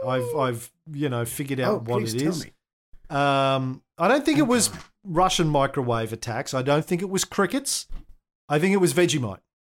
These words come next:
Speaker 1: I think
Speaker 2: Right.
Speaker 1: they, uh, accidentally put
Speaker 2: Sounds
Speaker 1: too
Speaker 2: right.
Speaker 1: much Vegemite on their toast 'cause that will fuck you up.
Speaker 2: You c-
Speaker 1: You put too much
Speaker 2: you gotta s-,
Speaker 1: Vegemite on your
Speaker 2: you gotta start
Speaker 1: toast.
Speaker 2: slow.
Speaker 1: Yeah.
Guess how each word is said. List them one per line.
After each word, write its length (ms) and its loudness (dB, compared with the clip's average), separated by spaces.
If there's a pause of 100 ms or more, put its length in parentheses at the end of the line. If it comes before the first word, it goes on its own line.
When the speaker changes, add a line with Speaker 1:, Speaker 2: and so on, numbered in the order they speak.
(140)
Speaker 1:
I 140 -2
think 300 0
Speaker 2:
Right. 80 -14
Speaker 1:
they, 560 2
uh, 920 -2
accidentally 840 0 (200)
put 140 2
Speaker 2:
Sounds 180 -4
Speaker 1:
too 100 2
Speaker 2:
right. 60 2
Speaker 1:
much 240 2
Vegemite 560 2
on 100 0
their 100 0
toast 420 0
'cause 180 -4
that 200 2
will 100 0
fuck 320 0
you 140 2
up. 240 0 (200)
Speaker 2:
You 120 -2
c- 60 -12 (120)
Speaker 1:
You 120 -2
put 240 -2
too 140 2
much 180 4
Speaker 2:
you 60 2
gotta 100 6
s-, 200 4
Speaker 1:
Vegemite 220 6
on 100 2
your 100 4
Speaker 2:
you 60 2
gotta 200 6
start 160 8
Speaker 1:
toast. 120 2
Speaker 2:
slow. 240 6
Speaker 1:
Yeah. 320 4